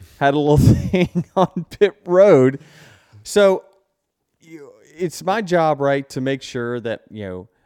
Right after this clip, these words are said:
I, I try to keep my wheels straight, go down pit road, and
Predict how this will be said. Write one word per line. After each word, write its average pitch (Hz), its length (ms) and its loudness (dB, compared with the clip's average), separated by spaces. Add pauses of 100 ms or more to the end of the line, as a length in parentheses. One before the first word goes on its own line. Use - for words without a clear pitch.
(100)
I, 131 160 -6
I 139 120 -4
try 147 240 0
to 123 340 -4 (200)
keep - 200 -12
my 160 140 -4
wheels 147 280 -4
straight, 131 420 -6 (280)
go 147 140 -2
down 143 180 -4
pit 139 220 -4
road, 113 500 -4
and 104 420 -8